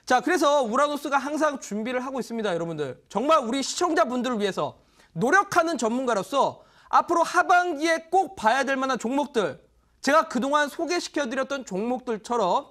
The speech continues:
정말 시장 저점부터 크게 상승할 수 있을 만한 종목들 준비를 해놨습니다. 지동환 강의 통해서 여러분들 보여드린 종목들 색깔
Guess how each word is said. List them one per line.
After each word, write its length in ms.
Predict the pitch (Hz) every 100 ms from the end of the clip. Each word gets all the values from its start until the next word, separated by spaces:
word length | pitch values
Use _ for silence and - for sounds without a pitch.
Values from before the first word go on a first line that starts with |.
| _ - - _
정말 400 | 214 240 294 285
시장 420 | - 269 330 311
저점부터 1000 | - 190 - 277 233 220 - 277 302 320 - - _
크게 340 | - 320 294 392
상승할 480 | - 320 285 285 269
수 140 | 240
있을 180 | - 226
만한 220 | 220 202
종목들 520 | 196 208 208 - 170
준비를 380 | - 202 202 185 277
해놨습니다. 560 | 302 294 233 170 135 _ _ _ _ _ -
지동환 560 | - 233 320 330 302 - _ -
강의 360 | - 220 294
통해서 380 | - 302 294 277
여러분들 340 | 214 226 247 214
보여드린 480 | 202 247 220 233 214
종목들 560 | 196 190 190 170 139
색깔 560 | - 285 - 240 139